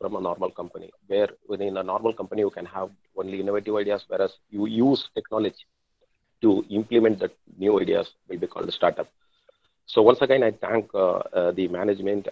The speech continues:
and, uh, the people who have given me the opportunity to speak on entrepreneurship. Since we have been given one or two or three minutes to speak, I'll, uh, conclude this speech. Thank you very much.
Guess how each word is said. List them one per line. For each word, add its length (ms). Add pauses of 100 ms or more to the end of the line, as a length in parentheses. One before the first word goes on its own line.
(120)
and, 220
uh, 60
the 100
people 320
who 120
have 200
given 240
me 80
the 140
opportunity 440
to 80
speak 320 (160)
on 300
entrepreneurship. 680
Since 220
we 100
have 180
been 160
given 240
one 260
or 80
two 400
or 120 (100)
three 120
minutes 320
to 80
speak, 280 (640)
I'll, 260
uh, 100
conclude 420
this 120
speech. 320 (200)
Thank 200
you 80
very 120
much. 300